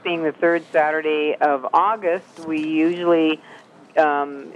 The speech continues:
do the water demo, how, or is it the second Saturday? I think it's the second one. Anyway, we usually do the water demo this week or next week,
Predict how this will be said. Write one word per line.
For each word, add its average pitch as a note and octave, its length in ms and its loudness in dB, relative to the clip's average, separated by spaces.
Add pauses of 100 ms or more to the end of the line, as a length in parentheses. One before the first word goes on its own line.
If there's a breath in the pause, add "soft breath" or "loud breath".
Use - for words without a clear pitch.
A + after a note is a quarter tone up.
(120)
do D#3 160 2
the D3+ 100 4
water D#3+ 380 2
demo, D3+ 520 0
how, E3 220 -2 (140)
or F#3 100 2
is E3 60 2
it D#3 140 -2
the D#3 80 -2
second D#3 420 -2
Saturday? B2 400 0
I C#3+ 40 -4
think G3 180 -4
it's G3+ 100 -4
the - 60 -18
second D#3 340 2
one. B2+ 220 -4 (260 loud breath)
Anyway, G#3+ 460 6
we E3+ 160 4
usually A3+ 320 2
do G3 180 6
the F#3+ 80 8
water E3+ 320 6
demo F3 380 2
this E3+ 240 0
week F#3 240 2
or D#3 80 4
next D#3 340 0
week, E3 260 2